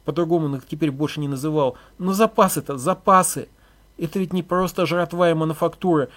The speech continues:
Это, что ни говори, был порядочный кусок его жизни. Запасы, подготовка. Конечно, Громосеев нашёл не всё, не такой дурак Вовчик, чтобы всё-всё держать в одном месте, но и отобранного, реквизированного хватило, чтобы он внезапно почувствовал себя голым и босым.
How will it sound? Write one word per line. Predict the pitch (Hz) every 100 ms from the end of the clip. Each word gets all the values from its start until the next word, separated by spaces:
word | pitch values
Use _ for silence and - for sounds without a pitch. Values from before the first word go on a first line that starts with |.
| -
Это, | - 160
что | 156 175
ни | 170
говори, | 165 165 175
был | 170 170
порядочный | 165 175 170 165 165
кусок | 156 151 185 175
его | 175
жизни. | 151 170 156 139 - -
Запасы, | 123 156 160 180 165
подготовка. | 151 160 151 180 180 160 - - _ _ _ _ _
Конечно, | - 185 262 - 180
Громосеев | 127 143 185 170 - 175
нашёл | 160 147 208
не | 156 151
всё, | - - 175
не | 143
такой | 156 180 220
дурак | 127 104 151 175 190 139
Вовчик, | 156 151 127
чтобы | - 156 139 131
всё-всё | - 170 - 170
держать | 139 156 147 139
в |
одном | 147 147 156
месте, | 151 - 117 - - -
но | 151
и | 196
отобранного, | 190 185 208 170 156 139 131
реквизированного | 147 160 160 190 170 139 127
хватило, | 110 - 165 185 160
чтобы | - 143 147
он | 147
внезапно | 113 151 165 165 135
почувствовал | - 147 165 156 135
себя | - 131
голым | 117 151 131 123
и |
босым. | 117 113 135 - 117